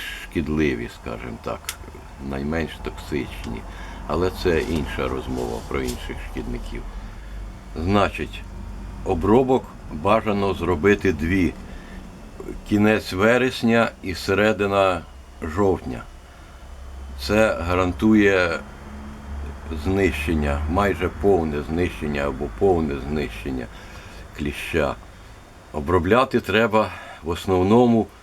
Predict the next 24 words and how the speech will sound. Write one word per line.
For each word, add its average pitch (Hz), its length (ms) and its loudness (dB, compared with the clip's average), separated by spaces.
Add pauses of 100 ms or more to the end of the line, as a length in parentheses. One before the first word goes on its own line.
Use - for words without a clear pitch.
(420)
нижню 98 480 4
сторону 101 720 4 (240)
листків. 92 680 4 (640)
Він 95 320 2 (300)
там 98 440 2
живе. 87 400 4 (1800)
Також 117 360 4
на 107 160 6
пагонах 87 720 2
може 78 300 0
бути. 67 420 -4 (680)
Землю 95 560 4 (120)
і, 82 100 -4
головне, 101 460 6
всі 117 360 4
рослини, 104 640 4
які 85 360 2
стоять 98 580 2
у 85 100 0
вас 80 260 0
у 78 40 -4
кімнаті 90 800 2 (420)
або 69 280 -4
там 78 360 -2